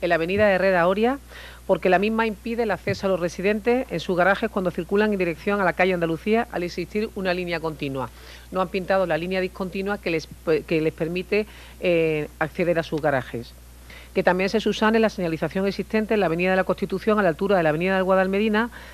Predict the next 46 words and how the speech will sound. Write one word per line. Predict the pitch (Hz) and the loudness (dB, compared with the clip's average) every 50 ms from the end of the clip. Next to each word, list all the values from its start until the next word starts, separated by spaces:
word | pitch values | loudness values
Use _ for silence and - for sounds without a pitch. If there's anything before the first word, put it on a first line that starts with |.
| - - | -2 2
ya | 185 175 | 2 4
que | - | 6
en | 196 | 4
la | 196 196 | 4 4
actualidad | - - 196 196 196 202 208 | 4 4 4 4 6 4 4
se | 208 - 202 | 4 0 -4
impide | 170 165 190 196 196 | -2 0 0 2 2
la | 196 | 0
incorporación | 185 - 180 160 160 165 160 156 - 196 190 | 2 0 0 2 2 2 2 2 0 -2 -2
de | 190 180 | 0 0
la | 175 | 0
misma | 180 196 208 208 214 240 262 - | 0 0 0 2 0 0 0 -2
hacia | - 175 165 - 202 | -6 -6 -4 -4 -4
Arroyo | 180 170 170 165 156 | -4 -2 -2 -2 -2
de | 151 147 | -2 -2
la | 139 135 | -2 -4
Miel. | 139 131 127 123 - - - - - | -4 -4 -6 -6 -8 -12 -20 -12 -10
Esto | 170 - 196 | -8 -6 -6
sería | 170 - 190 190 196 | -4 -4 0 2 2
el | 185 175 | 2 2
cruce | - 196 202 - - 208 | 0 -6 -6 -4 -2 -2
donde | 196 180 156 | -2 -2 -4
está | - 180 | -4 -4
el | 165 | -6
restaurante | 170 165 - 180 170 160 151 165 | -6 -6 -6 -6 -6 -2 -2 -4
El | 160 | -4
Faro, | - - 214 214 214 233 226 - - - - - - - | 0 0 2 2 2 0 -2 -6 -16 -20 -20 -20 -8 -2
que | - 165 | 0 0
las | 151 - | 0 0
personas | 170 - - 175 175 - | -4 -6 -6 -6 -6 -4
que | - 180 | -4 -4
salen | - - 196 208 196 180 | 2 2 2 2 2 0
de | 160 151 | -2 -2
la, | 143 139 - | -2 -2 0
de | - 156 | 0 0
la | 147 139 | 0 2
urbanización | 135 147 151 135 143 139 - 175 170 | 0 -2 -4 -4 -4 -4 -4 -4 -4
Solimar | - 202 190 190 185 185 190 190 | -4 -4 -4 0 0 0 0 0
no | 190 185 190 196 | -2 -2 -4 -4
se | 190 - 202 | -4 -4 -6
pueden | 170 170 185 185 185 180 | -4 -2 -2 -2 -2 -4
incorporar, | 185 170 - 196 185 - 185 190 208 220 | -6 -6 -6 -6 -6 -4 0 2 2 2
según | - - 170 156 160 160 | 0 -2 -4 -2 -2 -4
la | 165 | -6
señalización | - - 175 170 175 - - - - 185 175 170 | -6 -4 -4 -4 -2 0 0 0 0 0 -4 -4
viaria | 165 175 175 180 180 185 185 180 175 | -2 0 0 0 2 2 2 0 0